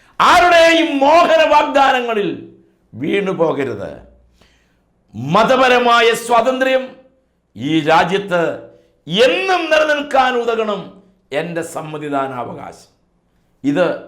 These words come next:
കൃത്യതപ്പെടുത്താൻ സന്ദർഭവശാൽ ഞാൻ ഓർപ്പിച്ചതാണ്. കാരണം ഉയർത്തെഴുന്നേറ്റ കർത്താവ് നമ്മളോട് പറയുന്ന ആദ്യ സന്ദേശം ഭയപ്പെടേണ്ട എന്നാണ്. ഈ രാജ്യത്തെ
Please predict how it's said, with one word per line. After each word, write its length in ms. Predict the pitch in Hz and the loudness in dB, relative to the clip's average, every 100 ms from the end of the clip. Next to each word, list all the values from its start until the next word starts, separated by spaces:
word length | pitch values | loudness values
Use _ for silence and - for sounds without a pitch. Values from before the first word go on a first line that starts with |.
| - | -16
കൃത്യതപ്പെടുത്താൻ 840 | 135 139 151 151 135 127 113 98 - - _ _ _ _ - - | -16 -12 -10 -8 -8 -10 -8 -8 -10 -20 _ _ _ _ -12 -4
സന്ദർഭവശാൽ 880 | 139 160 170 143 156 147 120 139 127 123 | -4 -2 -4 -4 -8 -10 -8 -6 -6 -8
ഞാൻ 120 | 120 117 120 | -8 -8 -10
ഓർപ്പിച്ചതാണ്. 640 | 117 117 104 101 82 - _ _ _ _ _ - | -10 -14 -18 -16 -16 -20 _ _ _ _ _ -2
കാരണം 340 | 135 165 147 117 - _ _ 120 | 0 0 -2 -6 -16 _ _ 0
ഉയർത്തെഴുന്നേറ്റ 760 | 254 339 339 339 311 294 285 277 247 | 4 4 4 4 4 2 0 0 0
കർത്താവ് 540 | 240 220 196 185 160 117 - - _ - 139 | 0 2 2 2 0 -4 -8 -20 _ -10 -6
നമ്മളോട് 420 | 160 175 175 165 151 | -4 -4 -4 -4 -4
പറയുന്ന 340 | 156 156 147 135 127 - 113 147 | -6 -6 -6 -6 -8 -6 -4 -2
ആദ്യ 320 | 160 151 143 143 | -2 -4 -8 -12
സന്ദേശം 500 | 120 139 135 131 - 90 - _ _ _ - | -14 -12 -12 -12 -16 -18 -20 _ _ _ -6
ഭയപ്പെടേണ്ട 720 | 123 170 - 165 151 147 139 131 117 - 123 117 | -4 -2 -4 -6 -4 -4 -4 -6 -8 -12 -10 -8
എന്നാണ്. 320 | 107 73 57 _ _ _ _ _ _ _ _ _ _ _ _ _ - | -10 -14 -20 _ _ _ _ _ _ _ _ _ _ _ _ _ -4
ഈ 180 | 277 330 339 277 233 180 170 - 123 127 | 0 2 4 2 0 -2 -6 -8 -4 0
രാജ്യത്തെ 540 | 175 190 190 - 139 | 0 0 -2 -2 -4